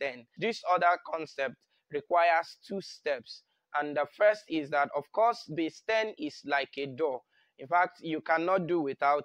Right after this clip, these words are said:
it. So you would need to come to the door, and before, assuming you're going out, before you decide where you are going, the door is important. So, and that's the s-, first step here. So you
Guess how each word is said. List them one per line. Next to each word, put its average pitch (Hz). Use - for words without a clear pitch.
it. 131
So -
you 160
would 156
need 214
to 151
come 190
to -
the 127
door, 127
and 139
before, 151
assuming 185
you're 151
going 156
out, 127
before 175
you 170
decide 143
where 147
you 135
are 123
going, 127
the 135
door 160
is 127
important. 123
So, 160
and 147
that's 175
the 139
s-, -
first 165
step 135
here. 127
So 165
you 147